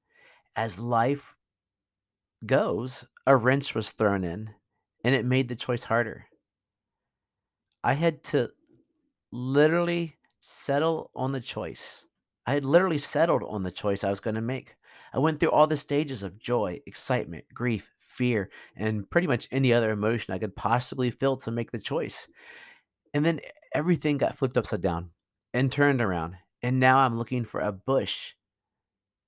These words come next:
to catch on fire. As I said, I have two great choices. I don't know which one to take. So where's my bush? But we don't have bushes on fire here.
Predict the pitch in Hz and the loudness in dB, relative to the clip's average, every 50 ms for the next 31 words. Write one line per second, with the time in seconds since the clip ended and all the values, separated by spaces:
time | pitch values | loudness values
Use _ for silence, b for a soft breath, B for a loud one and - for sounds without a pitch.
0 | _ _ _ _ _ - - - - 110 92 - 98 90 90 - 92 92 90 73 | _ _ _ _ _ -16 -14 -6 -4 -4 -2 -2 -4 -4 -2 -2 0 0 0 -2
1 | 65 - - _ _ _ _ _ _ _ _ _ _ _ _ _ _ _ _ _ | -6 -10 -16 _ _ _ _ _ _ _ _ _ _ _ _ _ _ _ _ _
2 | _ _ _ _ _ _ _ 120 131 143 135 - 151 135 135 147 135 - - - | _ _ _ _ _ _ _ -2 0 0 2 4 4 4 4 2 -2 -6 -4 -4
3 | 226 190 - 180 175 - - - 156 175 - - - - - - _ _ _ _ | -4 -2 0 -2 -4 -4 -2 -2 0 0 0 -4 -8 -10 -12 -16 _ _ _ _
4 | _ _ _ _ _ _ _ _ _ _ _ _ - 101 110 104 107 110 120 - | _ _ _ _ _ _ _ _ _ _ _ _ -6 -4 -2 0 0 0 -2 0
5 | - 127 127 120 123 - 147 156 117 - - _ _ _ _ _ _ _ _ _ | 0 -2 -2 -2 0 0 0 0 0 -4 -14 _ _ _ _ _ _ _ _ _
6 | _ _ _ _ - - 92 98 131 151 160 131 160 156 135 160 190 202 185 143 | _ _ _ _ -8 -6 -2 2 4 4 4 4 2 0 4 8 8 8 8 6
7 | - - - - - _ _ _ _ _ _ _ _ _ _ _ _ 90 127 131 | 4 0 -6 -10 -14 _ _ _ _ _ _ _ _ _ _ _ _ 2 4 6
8 | 135 - - - _ _ _ _ _ _ _ _ _ _ _ _ - - 131 135 | 6 4 2 -6 _ _ _ _ _ _ _ _ _ _ _ _ -4 -2 2 2
9 | 147 131 120 107 101 82 71 90 87 - - - 82 87 85 - 98 95 92 90 | 2 4 4 4 4 4 2 -4 -6 -6 -8 -10 -12 -10 -4 -2 0 0 0 0
10 | 101 104 107 110 110 | 0 -2 -2 -4 -6